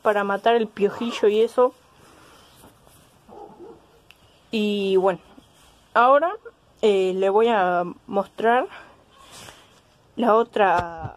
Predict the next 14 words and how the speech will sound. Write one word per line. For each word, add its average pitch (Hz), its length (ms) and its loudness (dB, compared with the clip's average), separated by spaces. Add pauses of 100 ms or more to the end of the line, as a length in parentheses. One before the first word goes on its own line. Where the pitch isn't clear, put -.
(160)
jaula, 240 680 -4 (540)
que 220 140 -4
es 220 80 -8
donde 180 680 -8 (520)
tenemos 233 800 -2 (260)
la 226 160 2
otra 175 800 0 (180)
jaula, 240 680 -4 (540)
que 220 140 -4
es 220 80 -8
donde 180 680 -8 (520)
tenemos 233 800 -2 (360)
la 196 300 0
gallina 247 580 -2